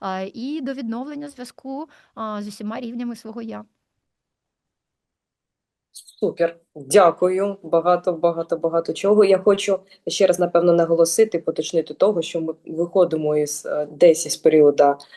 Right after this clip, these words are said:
Speaker 2: а, сті-, с-, м, зцілювання як лікування.
Speaker 1: Да.
Speaker 2: І на це налаштовув-, ну, і переходимо в етап налаштовування, але налаштовування – це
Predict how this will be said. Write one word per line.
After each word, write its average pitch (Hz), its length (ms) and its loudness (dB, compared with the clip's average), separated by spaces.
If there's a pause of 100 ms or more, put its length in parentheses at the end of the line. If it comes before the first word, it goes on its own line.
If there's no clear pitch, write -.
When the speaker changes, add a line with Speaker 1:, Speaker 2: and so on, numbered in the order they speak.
(160)
Speaker 2:
а, 151 420 4
сті-, - 420 -6
с-, - 260 -4
м, 165 160 0 (480)
зцілювання 214 600 4
як 185 200 4
лікування. 160 840 -2 (120)
Speaker 1:
Да. 202 240 -4 (520)
Speaker 2:
І 190 280 -4
на 190 180 2
це 208 180 0
налаштовув-, 202 720 4
ну, 208 200 0
і 185 140 -6
переходимо 185 500 -2
в 180 60 0
етап 185 240 -2
налаштовування, 185 760 -2
але 165 100 -8
налаштовування – 170 640 -4
це 185 440 0